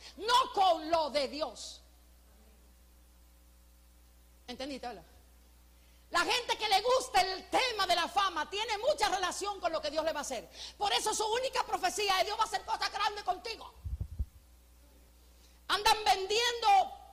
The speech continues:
promociones como que si Dios fuera de la tierra. De la abundancia del corazón habla la boca. ¿Tú quieres saber con quién pasa tiempo un profeta? Investiga a ver cuál es el centro de su mensaje. Cuando el centro es Cristo, no tú,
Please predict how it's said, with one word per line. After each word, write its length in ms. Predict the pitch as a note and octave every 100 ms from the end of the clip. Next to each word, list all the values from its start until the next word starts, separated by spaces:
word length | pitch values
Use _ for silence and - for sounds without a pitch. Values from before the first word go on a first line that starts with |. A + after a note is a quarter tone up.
| - - - - - -
promociones 840 | - E4+ F4 D#4+ - G4 A4+ A4 G4
como 260 | F4+ F#4+ F4+
que 100 | -
si 140 | G4
Dios 200 | F4+ G#4 -
fuera 240 | G#4 A4+
de 120 | G#4 G4+
la 140 | F#4+
tierra. 880 | B4+ C#5 C#5 C#5 B4+ A#4 A4+ E4+ - - - - - - - - - - - -
De 80 | E4+
la 60 |
abundancia 540 | F#4 F#4 G4+ A#4+ - A4+
del 180 | B4 A#4
corazón 340 | B4+ G#4+ B4 A#4+
habla 180 | A#4+
la 120 | A#4+ B4
boca. 420 | C5+ C5+ B4+ - - - - - - - - - A#3 - - -
¿Tú 100 | G4
quieres 220 | A4+ A4+
saber 260 | G4+ G4+ F#4+
con 180 | G4+ F#4
quién 200 | G#4 G4+
pasa 280 | F#4+ F#4+
tiempo 240 | G#4 F#4+ F#4
un 60 |
profeta? 520 | F4 G4+ A4+ G#3 G3+ - - - - - - - -
Investiga 580 | D#4+ E4+ E4 D#4 G#4+ G#4+
a 40 | G#4
ver 160 | G4
cuál 180 | F#4+ F#4+
es 60 | E4+
el 120 | D4+
centro 380 | F4 D#4+ C#4 B3+
de 80 |
su 80 | C4
mensaje. 420 | A#3+ A3 G#3+ E3 - - - - - - - - - -
Cuando 200 | C#4+ D4+
el 80 | D4
centro 360 | G#4 A#4+ B4
es 60 | -
Cristo, 400 | A4+ F#4+ - D#4+
no 180 | F#4+ F#4+
tú, 220 | E4